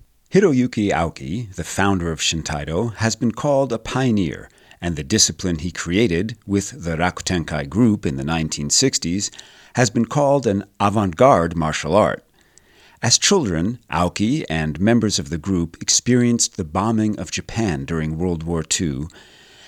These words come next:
and many lost family members to the atomic bomb. But even as the technology of war continued to increase its destructive power, these young people dove deep into the traditional fighting techniques of Japanese martial arts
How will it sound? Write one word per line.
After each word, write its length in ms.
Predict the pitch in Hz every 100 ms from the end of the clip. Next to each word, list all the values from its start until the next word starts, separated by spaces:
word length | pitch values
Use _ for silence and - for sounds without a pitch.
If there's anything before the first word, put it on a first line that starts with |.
| -
and 140 | 127 151
many 220 | 202 185
lost 360 | 117 123 -
family 400 | - 113 107 80
members 520 | 71 69 - 64 - -
to 160 | 110
the 120 | 101
atomic 480 | 92 - 92 85 -
bomb. 440 | 95 78 50 - - _ _ _ _ _ _ -
But 160 | 95 -
even 320 | 110 110 131
as 180 | 92 -
the 100 | 87
technology 840 | - 85 101 107 120 117 107 113
of 240 | - 80 85
war 380 | 123 95 58 67
continued 580 | 85 82 131 131 80 69
to 140 | 92
increase 560 | - 85 - 104 80 -
its 180 | - -
destructive 680 | - - 104 92 - 82
power, 460 | - 110 87 71 76 - - - - -
these 300 | - 196 135
young 260 | 117 156 151
people 420 | - 98 - 82
dove 520 | 80 92 120 113 92
deep 360 | 90 139 87 - -
into 260 | 135 147 113
the 100 | 110
traditional 600 | - 98 147 151 131 113
fighting 460 | - 117 117 113 104
techniques 640 | 98 92 98 76 - -
of 160 | 76 67
Japanese 600 | 95 90 - 87 85 -
martial 400 | 90 85 - 82
arts 360 | 92 92 -